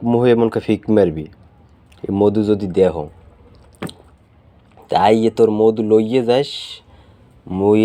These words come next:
আর হাসান মনে করে এক চামচ যে হ্যাঁ খাই না,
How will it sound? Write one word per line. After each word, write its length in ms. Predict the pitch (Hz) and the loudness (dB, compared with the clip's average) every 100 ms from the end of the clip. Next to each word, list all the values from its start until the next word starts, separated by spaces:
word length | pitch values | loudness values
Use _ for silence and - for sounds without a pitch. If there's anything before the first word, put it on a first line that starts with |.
| 110 107 | 4 4
আর 120 | 104 104 104 | 0 -4 -4
হাসান 340 | 98 - 104 110 | -8 -4 -4 -2
মনে 180 | 113 110 | -2 0
করে 120 | 107 101 | 0 0
এক 80 | 101 - | -2 -8
চামচ 320 | - 113 127 120 98 | -4 -2 -2 -4 -6
যে 80 | 92 | -4
হ্যাঁ 160 | 101 98 87 | 0 -2 -2
খাই 160 | 85 85 | -4 -4
না, 80 | 78 | -8